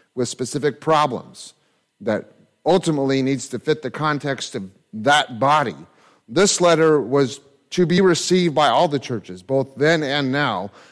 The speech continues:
as God's message and God's word for you and I as we walk this journey of life together. So before we do any more introduction, I do want to read the first three verses of this chapter together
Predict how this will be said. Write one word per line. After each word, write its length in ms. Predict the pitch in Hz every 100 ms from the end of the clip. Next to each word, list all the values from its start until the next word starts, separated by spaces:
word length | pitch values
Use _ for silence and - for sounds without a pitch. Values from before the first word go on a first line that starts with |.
| _
as 240 | - 127 117
God's 380 | 139 139 135 131
message 480 | 151 156 175 143
and 160 | 143 131
God's 340 | 135 127 123
word 340 | 131 143 147 143
for 140 | 135
you 200 | 127 131
and 60 | 120
I 120 | 123
as 180 | 123 113
we 120 | 123
walk 380 | 113 135 127 - - _ _
this 220 | 123 120
journey 320 | 113 135 135
of 100 | 123
life 280 | 104 120 123
together. 420 | 123 117 123 101
So 160 | 98 127
before 460 | 127 127 190 190 180 - _
we 120 | 180
do 140 | 175
any 260 | 180 170 160
more 220 | 151 156
introduction, 540 | 147 131 139 143 - 123
I 100 | 127
do 100 | 139
want 140 | 139
to 80 | 131
read 320 | 131 139 120
the 80 | 120
first 420 | - 147 143 -
three 200 | 170 180
verses 460 | 151 170 165 196 160
of 140 | 131
this 160 | 139 -
chapter 480 | - 147 151 175
together 540 | 180 151 143 143 190